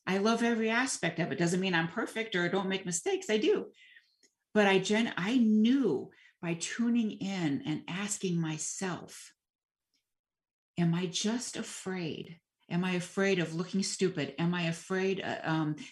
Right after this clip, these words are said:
that I'll lose my train of thought?" Which I often do. Am I,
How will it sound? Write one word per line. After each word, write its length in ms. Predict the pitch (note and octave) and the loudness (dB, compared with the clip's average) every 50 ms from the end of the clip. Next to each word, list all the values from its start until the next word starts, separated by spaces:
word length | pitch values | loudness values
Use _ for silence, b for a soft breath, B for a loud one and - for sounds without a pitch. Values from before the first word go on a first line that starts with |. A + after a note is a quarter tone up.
| B - | B -2
that 100 | F3 E3 | 0 2
I'll 160 | D#3+ D#3+ D#3 | 2 2 2
lose 260 | D#3 F3 F#3+ F#3+ F#3 F#3 | 4 4 4 4 4 2
my 100 | F3+ E3+ | 0 0
train 260 | E3+ - F#3 F3 E3 | 0 0 0 0 0
of 80 | E3 | 0
thought?" 260 | - - - - - - | 0 -2 -4 -4 -2 -4
Which 160 | G#3 A#3 - | -4 -2 0
I 100 | A3 G3+ | 0 2
often 320 | F3 F3 A3+ - C#4 D4+ C4 | 2 2 2 4 4 4 4
do. 180 | - A3+ - - D#4+ B B B C4+ B - | 4 0 -2 -4 -6 B B B -8 B 0
Am 160 | G3 G3+ F#3+ | 0 2 4
I, 280 | F#3+ F#3 F3+ F3+ - | 2 2 2 0 -2